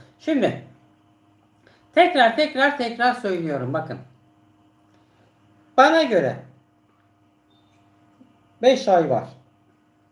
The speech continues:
Biz ta iki yıl evvelinden başladık. Yani yirmi dört ay evvelinden başladık. Sonra on sekiz aylara. Sonra on dört aylara. Sonra bir yıl dedik. On iki ay.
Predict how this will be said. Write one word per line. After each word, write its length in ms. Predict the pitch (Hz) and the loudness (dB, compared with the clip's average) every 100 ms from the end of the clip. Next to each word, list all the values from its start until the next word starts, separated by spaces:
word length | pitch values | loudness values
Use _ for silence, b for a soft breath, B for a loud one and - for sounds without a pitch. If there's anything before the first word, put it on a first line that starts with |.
| _ _ _ _ | _ _ _ _
Biz 240 | 285 262 - | -2 -2 -2
ta 160 | 277 | -2
iki 240 | 254 - 285 | -2 -2 -2
yıl 140 | 254 | 2
evvelinden 600 | 226 214 214 214 220 202 | 0 0 -2 0 0 0
başladık. 460 | 175 - 151 127 190 | -2 -4 -8 -8 -2
Yani 240 | 202 190 | 0 0
yirmi 320 | 185 196 214 | -2 -4 -2
dört 300 | 240 254 - | 0 -2 -2
ay 280 | 180 233 269 - _ _ _ _ _ _ _ _ _ _ _ _ _ _ _ _ _ _ _ _ | 0 0 0 -10 _ _ _ _ _ _ _ _ _ _ _ _ _ _ _ _ _ _ _ _
evvelinden 640 | 165 202 214 208 208 196 175 | -2 0 0 -2 -2 -2 0
başladık. 420 | 139 135 117 - | -2 -4 -8 -10
Sonra 600 | - 277 240 247 269 - _ _ _ - | -2 0 2 0 0 -12 _ _ _ -4
on 200 | 254 285 | 0 0
sekiz 340 | - 180 - | -2 -6 -4
aylara. 460 | 143 123 110 104 95 - _ b b | -2 -2 -4 -10 -14 -20 _ b b
Sonra 580 | _ - 269 247 277 - | _ 0 2 2 2 0
on 360 | 208 240 269 233 | 0 0 0 0
dört 260 | 170 139 160 | 0 -2 -4
aylara. 520 | 139 127 117 113 - | -4 -4 -6 -8 -12
Sonra 560 | - - 285 277 294 294 | -12 -4 -2 2 2 0
bir 240 | 247 269 240 | -2 -2 0
yıl 260 | 190 143 | -2 -4
dedik. 260 | 123 127 - - | -6 -10 -14 -12
On 180 | - 247 | -6 -4
iki 260 | 208 - | -6 -4
ay. 120 | 131 | -6